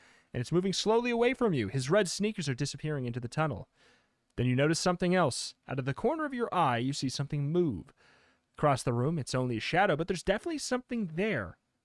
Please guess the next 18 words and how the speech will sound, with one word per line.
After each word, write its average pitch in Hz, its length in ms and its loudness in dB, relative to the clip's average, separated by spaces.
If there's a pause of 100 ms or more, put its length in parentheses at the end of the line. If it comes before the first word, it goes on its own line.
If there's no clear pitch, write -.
(140)
What 208 160 0
is 285 160 0
it? - 200 -6 (220)
If - 60 -20
you 143 60 0
want 143 100 2
to - 40 -4
find 147 220 2
out 143 140 4
what's 135 180 0
moving 123 220 -2
through 123 140 -4
the 117 60 -6
shadows, 247 460 2
turn 143 180 0
to 123 60 -2
page 117 220 -6
ninety-three. 226 640 -2